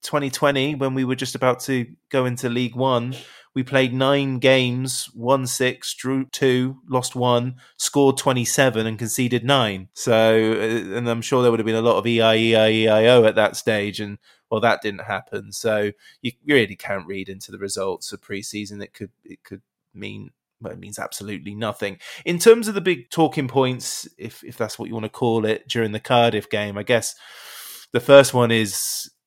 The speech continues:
and we've got another year of it, Connor, who is the number one? So it started with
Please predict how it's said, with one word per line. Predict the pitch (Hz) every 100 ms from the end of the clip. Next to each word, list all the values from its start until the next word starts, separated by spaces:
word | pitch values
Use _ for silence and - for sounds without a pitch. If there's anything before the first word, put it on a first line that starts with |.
| _ _
and | 107
we've | 107
got | 120 104
another | 117 113
year | 104 113 113
of | 104
it, | 98 95
Connor, | - 104 98 98 95 - - _ 113
who | 123 117
is | 107
the | -
number | 110 107 95
one? | 104 110 107 101 107 117 _
So | - 117 107
it | 107
started | - - 123 113 110 104
with | 110 107 101 101